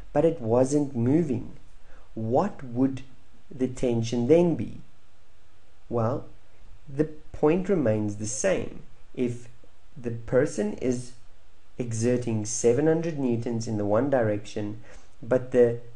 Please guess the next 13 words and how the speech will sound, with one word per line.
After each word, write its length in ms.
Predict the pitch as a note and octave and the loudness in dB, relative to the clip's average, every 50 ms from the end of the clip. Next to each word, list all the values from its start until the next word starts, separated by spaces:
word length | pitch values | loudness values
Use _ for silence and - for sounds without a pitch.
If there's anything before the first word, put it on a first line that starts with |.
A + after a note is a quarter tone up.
| - - - - - - - | -10 -10 -10 -10 -4 2 2
object 400 | E3 E3 D#3+ D#3 E3 D#3 - - | 2 4 4 2 0 0 2 0
is 120 | C3 B2 | -2 0
not 320 | B2 B2+ C3 D3 E3+ E3+ E3 | 2 4 4 4 4 4 4
moving, 480 | D3+ D3 D3+ D3+ C3 B2+ B2 B2 B2 | 4 6 6 6 6 4 2 2 0
it 140 | - C3+ B2+ | 0 0 0
means 360 | C3 C3+ C#3+ D#3 D#3+ D3+ C3+ | 2 2 4 4 4 4 4
there 200 | C3+ C#3 C#3 C3+ | 2 4 4 4
is 160 | C#3 C3 B2 | 4 4 2
no 460 | B2 B2+ A#2+ A#2 A#2 A#2+ B2+ C#3+ E3+ F3 | 0 0 2 2 4 6 8 8 8 6
acceleration 1000 | E3+ - - - - - D3+ D3+ D3+ C#3+ C3 A#2+ A2+ A#2+ C#3+ - - G3 F#3+ F3+ | 4 2 -2 -2 0 2 4 6 6 6 6 6 6 6 6 2 -2 -4 -4 -4
to 120 | - - A#2+ | -6 -4 -2
that 240 | A2+ G2+ - - - | -2 -2 -2 -2 -2
object. 480 | - - - - - E2 D#2 - - | -2 -4 -4 -6 -8 -8 -8 -10 -10